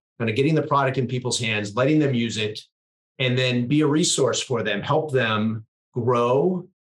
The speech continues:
And, and so as you start to scale, you can subscribe, you can get a subscription with Postalytics, drop your costs on a per piece basis as you subscribe.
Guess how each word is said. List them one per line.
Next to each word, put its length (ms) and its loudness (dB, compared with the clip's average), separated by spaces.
And, 420 0
and 180 0
so 200 2
as 180 0
you 60 0
start 340 0
to 80 -2
scale, 920 0
you 140 -2
can 160 0
subscribe, 1160 0
you 100 -8
can 40 -2
get 120 0
a 40 0
subscription 520 -2
with 100 -2
Postalytics, 640 -2
drop 320 0
your 140 0
costs 760 -2
on 140 -4
a 60 -4
per 220 -4
piece 240 -4
basis 500 -2
as 280 -6
you 440 -8
subscribe. 720 -4